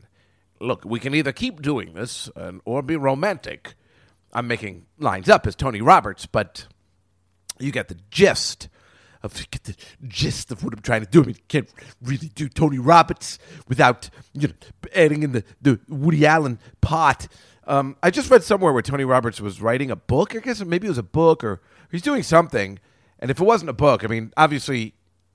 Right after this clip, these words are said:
I mean, if it's a book, obviously they're gonna ask me to do the audio tape, I guess. <laughs> I mean,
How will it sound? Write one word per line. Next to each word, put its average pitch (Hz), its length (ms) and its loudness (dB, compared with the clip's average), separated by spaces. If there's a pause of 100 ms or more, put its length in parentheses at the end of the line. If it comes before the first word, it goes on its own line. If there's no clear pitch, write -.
(220)
I - 1040 -6
mean, 170 100 6
if 139 80 2
it's 135 140 -6
a 120 40 -8
book, 127 300 8
obviously 131 380 2
they're 110 100 -2
gonna 110 160 -4
ask 110 340 0
me 107 200 -4
to 104 80 -6
do 110 500 -2 (380)
the 107 180 -2
audio 110 400 2
tape, 113 380 2
I 95 240 -4 (240)
guess. 117 680 0
<laughs> 165 140 -10
I - 20 -4
mean, 110 300 -6